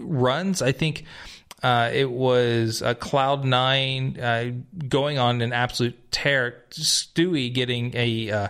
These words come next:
a three K with two bullets and a deagle, <laughs> which is always impressive on Cash. And that basically set off, like, a thirteen win round streak with Cloud nine. Uh, and, and so it, it was,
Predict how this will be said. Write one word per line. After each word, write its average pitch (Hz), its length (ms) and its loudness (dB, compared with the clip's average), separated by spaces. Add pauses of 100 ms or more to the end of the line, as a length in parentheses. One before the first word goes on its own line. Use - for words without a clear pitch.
(380)
a 120 160 -2
three 214 380 0
K 202 280 0
with 160 200 -2
two 202 180 2
bullets 175 380 2
and 156 100 4
a 147 60 2
deagle, 147 500 4
<laughs> - 580 -4
which 160 160 2
is 147 200 2
always 160 340 2
impressive 170 640 2
on 139 160 0
Cash. 151 540 0 (380)
And 147 140 0
that 170 380 -4
basically 185 340 0
set 165 380 0
off, 151 300 0
like, 131 160 2
a 120 80 0
thirteen 151 520 0
win 127 220 2
round 123 380 2
streak 98 400 -2 (260)
with 120 180 0
Cloud 101 360 0
nine. 113 420 2 (320)
Uh, 113 320 2
and, 156 200 -2
and 180 340 4
so 185 320 0 (380)
it, - 260 -2 (100)
it 190 140 4
was, 196 560 2